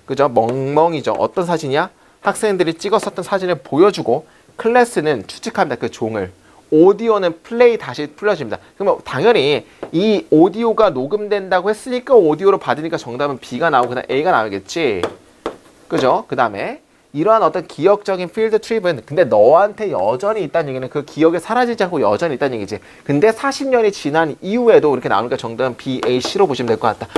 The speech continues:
너무 쉬운 논리적인 어떤 추론이었죠. 네가 사십 살 됐을 때, 그리고 네가 발견했을 때, 네가 네 딸에게 말하는 거, 뭐에 대해서 그런 것, 그, 어, 뭔가 비닐이 덮인 뭔가 시더의 어떤 퀄리티에 대해서 네 딸에게 말하는 걸 봤을 때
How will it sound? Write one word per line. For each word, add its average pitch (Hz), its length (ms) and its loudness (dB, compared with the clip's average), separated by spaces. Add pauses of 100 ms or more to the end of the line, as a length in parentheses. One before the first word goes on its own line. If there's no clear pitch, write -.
(140)
너무 170 340 6
쉬운 277 340 -2
논리적인 139 480 2
어떤 107 400 -2
추론이었죠. 165 720 0 (440)
네가 165 180 2
사십 247 260 -6
살 262 80 2
됐을 156 240 -2
때, 123 100 -4
그리고 120 220 -4
네가 123 140 -4
발견했을 123 560 -4
때, 123 220 -8 (360)
네가 127 240 2
네 135 260 -4
딸에게 185 360 0
말하는 110 340 -4
거, 104 80 -8
뭐에 113 220 -2
대해서 113 260 -4
그런 117 220 -4
것, 160 180 0 (100)
그, 113 120 -8 (280)
어, 113 140 0
뭔가 120 280 0 (280)
비닐이 160 480 0
덮인 135 480 -6 (140)
뭔가 120 280 0
시더의 214 600 0
어떤 127 260 2
퀄리티에 202 520 -4
대해서 131 360 0
네 117 140 -4
딸에게 175 300 0
말하는 117 340 0
걸 143 100 0
봤을 113 360 -8
때 113 240 -2